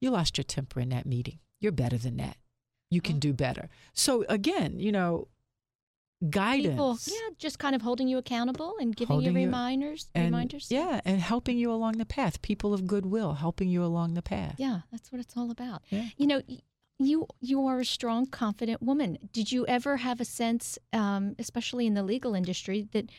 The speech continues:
Speaker 2: you know, you were up against men and, you know, con-, maybe you were kind of out there by yourself, you know, going against the, um, against the current? Did you ever have that sense, or did you just kind of do your own thing and, and not
Speaker 1: Um,
Speaker 2: think about it?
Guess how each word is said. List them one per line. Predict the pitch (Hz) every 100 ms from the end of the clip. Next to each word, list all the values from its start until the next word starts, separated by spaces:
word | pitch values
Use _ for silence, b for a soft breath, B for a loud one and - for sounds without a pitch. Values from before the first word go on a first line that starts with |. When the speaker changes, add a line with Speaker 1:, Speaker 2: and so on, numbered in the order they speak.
| B B B _
Speaker 2:
you | 247 240
know, | 208 202 - -
you | 214 226
were | 214 214
up | 247 254
against | 247 226 208 - - 208
men | 202 175 160 - 156 b b -
and, | 196 185 180 -
you | 208
know, | 185
con-, | - 214 -
maybe | 208 202 196
you | 196
were | 185 190
kind | 214 190
of | 185
out | 196 -
there | 202 190 180
by | 190 190
yourself, | 180 185 - 185 185 180 -
you | 202
know, | 175 165
going | 165 190 185 180
against | 175 180 180 - -
the, | 175 175 170 _ _ _ _ _ -
um, | 170 165 165 165 165 - _ -
against | 185 190 190 -
the | 175
current? | - 185 180 -
Did | 196 190
you |
ever | 214 254
have | 240
that | 254 -
sense, | 269 262
or | 226
did | 226 196
you |
just | 202 233 -
kind | 226
of | 214 -
do | 214
your | 208 202
own | 196 190
thing | - 196 190
and, | 180
and | 180 190 190
not | 190
Speaker 1:
Um, | 185
Speaker 2:
think | 180 190
about | 170 151
it? | -